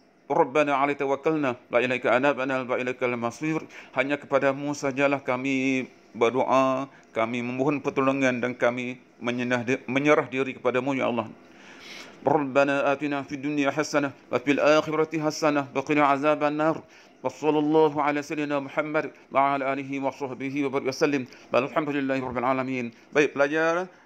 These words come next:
eh, dua C khususnya, hari ini kamu ma-,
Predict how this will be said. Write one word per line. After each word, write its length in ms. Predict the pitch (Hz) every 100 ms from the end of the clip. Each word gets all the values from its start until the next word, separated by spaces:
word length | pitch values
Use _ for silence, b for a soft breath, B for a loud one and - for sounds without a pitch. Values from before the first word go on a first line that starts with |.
| -
eh, 240 | 131 135 135
dua 200 | 143 143
C 240 | 175 165
khususnya, 640 | 151 151 143 160 165 180 - B B 110
hari 240 | 131 151
ini 160 | 175 107
kamu 280 | 151 147 143 143
ma-, 160 | 131